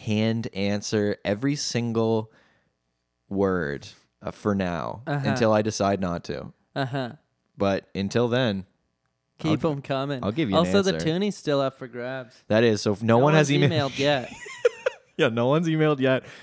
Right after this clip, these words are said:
Speaker 1: So be sure to be that first emailer and get that two
Speaker 2: Get
Speaker 1: sweet
Speaker 2: the Toonie, yeah,
Speaker 1: bucks.
Speaker 2: 'cause this is real.
Speaker 1: That is a
Speaker 2: If
Speaker 1: real
Speaker 2: we
Speaker 1: Toonie.
Speaker 2: I would mail it to someone. Costs a dollar to mail.
Speaker 1: Wait, I'll bite it to prove it's real.
Speaker 2: 'Kay.
Speaker 1: 'Kay.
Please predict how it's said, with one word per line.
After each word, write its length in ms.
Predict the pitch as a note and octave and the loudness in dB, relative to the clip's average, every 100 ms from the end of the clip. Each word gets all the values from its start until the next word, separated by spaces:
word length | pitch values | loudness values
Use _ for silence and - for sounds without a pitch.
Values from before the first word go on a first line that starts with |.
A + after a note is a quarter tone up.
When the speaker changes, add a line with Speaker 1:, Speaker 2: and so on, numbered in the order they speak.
| - | -20
Speaker 1:
So 120 | - G#2+ | -10 -2
be 140 | A2+ | 0
sure 160 | F#3 G#3 | 2 2
to 80 | |
be 100 | F3 | 4
that 200 | C#3 G#2+ | 4 2
first 200 | A#2+ A#2 | 2 0
emailer 320 | B2 A#2 G2 F#2 | 0 0 0 0
and 180 | F#2 | -2
get 300 | E2+ G2 B2 | 0 0 0
that 320 | F#2+ F2 D#2+ - | -2 -2 -4 -10
two 340 | - A2 B2 | -4 -2 -2
Speaker 2:
Get 200 | C#3 F#3 | -2 -2
Speaker 1:
sweet 200 | F#3+ F#2+ | -2 -2
Speaker 2:
the 80 | F3 | -2
Toonie, 280 | F#3 A3+ E3 | -2 -4 -4
yeah, 240 | - G#2+ D#3 | 0 0 0
Speaker 1:
bucks. 160 | - E3 | -2 -4
Speaker 2:
'cause 160 | D3 | -4
this 240 | - F3 - | -2 -2 -2
is 140 | F#3+ | -4
real. 400 | C#3 D3 F3+ A2+ - _ _ _ _ | -2 -2 -2 -4 -14 _ _ _ _
Speaker 1:
That 140 | A2+ | 0
is 100 | F#3 | 2
a 60 | G3 | 2
Speaker 2:
If 60 | C3 | 2
Speaker 1:
real 80 | |
Speaker 2:
we 100 | G#3 | 4
Speaker 1:
Toonie. 300 | C#3 A2+ G2 - _ | 2 0 -4 -10 _
Speaker 2:
I 140 | - G3 | 2 2
would 200 | A#3+ E3+ | 2 -2
mail 280 | D3 D3+ D3 | -2 0 -2
it 120 | - | -8
to 100 | C3+ | -12
someone. 480 | - B2 A2+ B2 D3+ | -8 -8 -6 -10 -4
Costs 240 | G3 F#3+ | 0 0
a 60 | - | -2
dollar 360 | C3 A#2 A#2 A#2+ | -2 0 0 -2
to 80 | |
mail. 380 | A#2+ A#2+ C3+ E3 - | -4 -4 -6 -8 -4
Speaker 1:
Wait, 180 | D3+ A#2 | 0 4
I'll 140 | G#2+ | 4
bite 240 | D3 D3 B2+ | 6 6 4
it 140 | A2+ | 0
to 60 | G#2 | -6
prove 180 | A#2 G2+ | -6 -6
it's 160 | F#2+ | -6
real. 320 | G2 E2+ E2 - _ _ | -6 -6 -8 -16 _ _
Speaker 2:
'Kay. 220 | - C#3 - _ _ _ | -8 -8 -8 _ _ _
Speaker 1:
'Kay. 200 | - F2+ | -12 -12